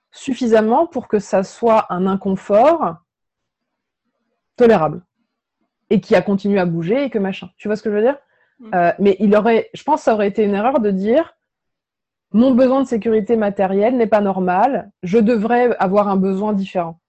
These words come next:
Speaker 1: C'est de la, c'est de la, c'est faux, en fait. Tu vois ?
Speaker 2: Mm, je comprends.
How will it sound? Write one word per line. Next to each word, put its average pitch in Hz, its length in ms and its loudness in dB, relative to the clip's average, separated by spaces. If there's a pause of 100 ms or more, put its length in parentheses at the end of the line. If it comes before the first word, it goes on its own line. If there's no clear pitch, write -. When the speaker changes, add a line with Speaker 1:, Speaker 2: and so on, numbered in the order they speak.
Speaker 1:
C'est - 140 -8
de 196 60 0
la, - 100 0
c'est - 120 -10
de 190 60 -2
la, 196 60 -4
c'est 220 120 -2
faux, 233 160 -2
en 202 60 -2
fait. - 160 -16 (480)
Tu - 100 -12
vois ? 226 260 -4 (280)
Speaker 2:
Mm, 254 200 -20 (100)
je - 140 -20
comprends. 247 320 -20